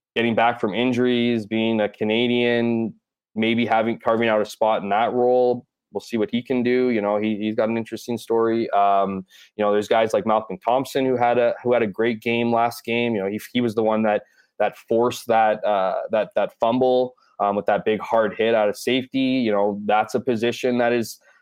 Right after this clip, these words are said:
I don't wanna say up for grabs per se, but Brandon Alexander is not gonna come back and play for the first, you know, X amount of weeks. So they need to find someone there. Winston Rose got hurt last game. They're thinking he's gonna be back for week one, but there's still no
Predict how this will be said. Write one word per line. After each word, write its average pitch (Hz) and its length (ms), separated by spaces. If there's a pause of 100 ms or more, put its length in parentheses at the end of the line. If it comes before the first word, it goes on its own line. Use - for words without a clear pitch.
(260)
I 107 100
don't 117 100
wanna 120 140
say 127 140
up 110 140
for 117 80
grabs 120 500
per 127 140
se, 117 320
but 107 180
Brandon 113 280
Alexander 120 560
is 104 140
not 113 180
gonna 117 120
come 117 220
back 120 300
and 104 100
play 123 240
for 135 120
the 104 80
first, 104 380
you 113 80
know, 98 340
X 107 220
amount 104 260
of 92 60
weeks. 104 320
So 107 80
they 101 80
need 113 140
to 113 60
find 113 300
someone 110 320
there. 107 220
Winston 117 380
Rose 110 300
got 107 280
hurt 123 200
last 123 320
game. 131 320 (640)
They're 107 220
thinking 131 500
he's 147 220
gonna 143 180
be 139 140
back 139 380
for 147 120
week 139 300
one, 147 360
but 120 140
there's 104 220
still 123 240
no 113 180